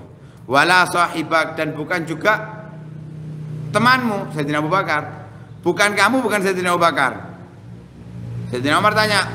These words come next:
"Faman yakni? Siapa kalau gitu?" Abu Dzar mengatakan, "Khasifun na'li,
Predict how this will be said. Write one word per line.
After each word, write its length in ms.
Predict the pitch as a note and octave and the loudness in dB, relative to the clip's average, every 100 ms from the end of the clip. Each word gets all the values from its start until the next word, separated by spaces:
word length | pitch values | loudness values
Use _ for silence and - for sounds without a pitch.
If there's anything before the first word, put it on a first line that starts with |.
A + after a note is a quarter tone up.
| E3 | 4
"Faman 280 | G#3 B3 | 4 6
yakni? 520 | C4 B3+ B3+ B3 A3+ A3 - - - - | 4 4 4 0 -2 -4 -10 -14 -16 -12
Siapa 400 | F#3 A#3 B3 A#3+ | 0 2 4 4
kalau 160 | A3+ G#3+ | 4 0
gitu?" 280 | E3 D#3+ C#3+ - - - - - - - - - - - - - - - - - - - | 0 -2 -4 -8 -14 -14 -14 -14 -14 -14 -16 -14 -14 -14 -16 -16 -14 -14 -14 -12 -10 -6
Abu 320 | - C3 C#3+ | -4 0 4
Dzar 160 | E3+ | 4
mengatakan, 720 | E3 D#3+ D3+ D3 D3+ F#3+ F#3 - | 4 2 2 2 2 0 -2 -8
"Khasifun 720 | D3+ E3+ D#3+ D3+ C#3+ C#3+ C#3 | 0 0 0 -4 -6 -2 -2
na'li, 400 | C3 F#2+ A2+ | -2 -4 -8